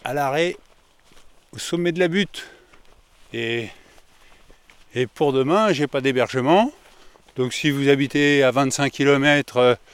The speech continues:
sud-ouest de Ghana, faites-moi signe. N'hésitez pas. Eh bien, c'est ici que va se terminer cette balado du jour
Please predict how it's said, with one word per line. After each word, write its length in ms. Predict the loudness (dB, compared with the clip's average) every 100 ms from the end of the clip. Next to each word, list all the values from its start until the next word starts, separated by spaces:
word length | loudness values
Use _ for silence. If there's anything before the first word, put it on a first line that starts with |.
| -20 _
sud-ouest 840 | -6 -6 2 4 4 0 -8 -18 -20 _
de 120 | -6 2
Ghana, 460 | 2 4 2 0 _ _ -20 -20 _ -10
faites-moi 340 | -6 0 0
signe. 280 | 2 0 -2 -12 -20 -20 _ _ _
N'hésitez 400 | -8 -6 -4 -4
pas. 180 | -4 -6 -10 _ _ _ -20 -20 -20 -10
Eh 60 | -2
bien, 200 | 0 0
c'est 200 | 2 0
ici 400 | 0 0 0 0
que 80 | 2
va 180 | 4 4
se 120 | 2
terminer 640 | 0 2 4 4 4 2 2
cette 280 | -4 -8
balado 600 | -8 4 6 6 4 0 0
du 160 | -2
jour 560 | 0 2 4 2 0